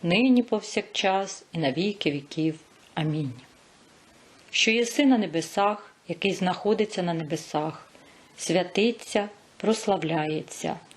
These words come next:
насущний, необхідний для існування. Дай нам сьогодні на нинішній день, прости нам провини, гріхи,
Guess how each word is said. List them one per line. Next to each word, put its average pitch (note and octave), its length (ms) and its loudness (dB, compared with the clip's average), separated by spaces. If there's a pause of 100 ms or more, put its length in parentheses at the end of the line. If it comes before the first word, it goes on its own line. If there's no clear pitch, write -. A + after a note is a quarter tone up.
(300)
насущний, G#3 880 2 (340)
необхідний G3 800 2
для E3 140 0
існування. D#3 920 0 (880)
Дай A3 320 4
нам A#3 200 6
сьогодні G3 720 0 (100)
на E3+ 140 -2
нинішній F#3 680 2
день, D#3+ 380 -2 (420)
прости F3+ 540 2
нам E3 220 -2
провини, G#3+ 680 2 (220)
гріхи, D#3+ 640 -2